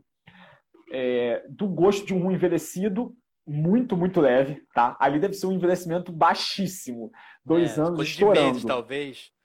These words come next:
Speaker 1: Meses,
Speaker 2: Nossa, acho
Speaker 1: um
Speaker 2: que,
Speaker 1: ano,
Speaker 2: acho
Speaker 1: dois
Speaker 2: que
Speaker 1: anos no
Speaker 2: é.
Speaker 1: máximo. Eu, eu
Speaker 2: Sim.
Speaker 1: sei que é muito pouco, Gustavo, até porque como é uma mistura, né, de branco com envelhecido,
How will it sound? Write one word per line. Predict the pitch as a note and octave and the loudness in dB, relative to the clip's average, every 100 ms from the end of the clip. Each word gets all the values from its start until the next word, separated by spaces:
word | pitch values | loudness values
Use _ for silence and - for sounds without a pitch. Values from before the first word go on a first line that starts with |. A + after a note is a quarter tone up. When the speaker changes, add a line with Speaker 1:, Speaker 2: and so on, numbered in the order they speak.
| - | -6
Speaker 1:
Meses, | C3+ E3+ F#3+ - | 2 6 6 4
Speaker 2:
Nossa, | D#3 | 0
acho | D3 | 2
Speaker 1:
um | D3+ | 2
Speaker 2:
que, | |
Speaker 1:
ano, | F3 | 2
Speaker 2:
acho | D3+ | 2
Speaker 1:
dois | D3 | 2
Speaker 2:
que | D3+ | 2
Speaker 1:
anos | D#3+ | -2
no | E3 | -2
Speaker 2:
é. | |
Speaker 1:
máximo. | D#3 B2 - - _ _ _ _ _ _ _ | 0 0 -2 -20 _ _ _ _ _ _ _
Eu, | D3 | 0
eu | - G3+ | 2 4
Speaker 2:
Sim. | |
Speaker 1:
sei | C#4 | 4
que | C#4 | 2
é | |
muito | C#4 - | 2 -2
pouco, | - G3 C3+ | 4 4 4
Gustavo, | B2 D3 A#2+ | 2 0 2
até | F#3 | 2
porque | A3+ A#3+ | 0 0
como | A#3+ A3+ | 0 2
é | |
uma | G#3+ | 2
mistura, | F#3+ F3+ - G#3+ F#3 | 2 -2 0 2 2
né, | D3+ | 2
de | C#3 | -2
branco | B2+ C#3+ E3 - | -2 0 0 -4
com | D#3 | -6
envelhecido, | D3 D3 C3 - G3 G3 C#3 | -2 0 0 -2 -2 -2 -2